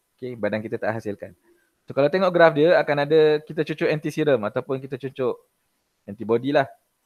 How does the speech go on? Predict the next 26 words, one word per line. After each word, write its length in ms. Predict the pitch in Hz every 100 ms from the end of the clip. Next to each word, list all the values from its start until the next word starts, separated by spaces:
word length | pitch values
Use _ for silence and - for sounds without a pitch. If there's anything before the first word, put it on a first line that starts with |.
| _
Uh, 480 | 107 104 101 101 95 98
ataupun 240 | 110 117
ubat 240 | 123 110 - _ -
anti 160 | 107
serum 240 | - 120 113
naik 880 | 101 113 117 120 127 131 139 143 -
melepasi 400 | 117 117 127 -
aras 160 | 120 127
keimunan, 560 | 123 127 139 160 202 208 _ _ _ -
kita 160 | 143
pun 80 | 160
sembuh 320 | 151 156 147
daripada 160 | 135 135
penyakit 400 | 139 131 113 117
tersebut. 400 | 123 120 95 - _ _ _ _ _
Tapi 160 | 104 127
lama 240 | 143 151
kelamaan 480 | 160 156 151 165 170
dia 160 | 147 131
akan, 320 | 160 170 220 - _ _ _ _ -
dia 160 | 127
akan 160 | 123 135 135
hilang 240 | 147 151
sampailah 880 | 139 151 165 180 - 175 170 156 151
tak 160 | 127
ada 80 | 147